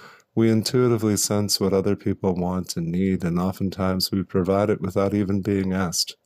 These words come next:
And secretly, I believe that what we're hoping for is some reciprocity that we didn't have to ask for. We're hoping that people will treat us the way we treat them.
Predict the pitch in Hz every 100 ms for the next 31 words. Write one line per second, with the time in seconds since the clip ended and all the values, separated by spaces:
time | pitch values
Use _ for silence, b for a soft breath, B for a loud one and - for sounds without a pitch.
0 | _ b b b b b b b b _
1 | 104 107 - 120 120 113 110 107 101 B
2 | B B B 104 92 101 104 101 101 98
3 | - _ _ _ _ 101 95 92 82 127
4 | - 101 87 101 95 90 90 - 95 92
5 | 90 b b b b _ 104 104 - 95
6 | 110 107 - 90 87 85 87 85 90 90
7 | 95 87 95 - 87 90 82 - - -
8 | - b b b b - 87 101 - 95
9 | 92 87 - 95 98 90 90 - - 92
10 | 87 90 - - 87 90 87 90 90 -
11 | 90 - 113 101 92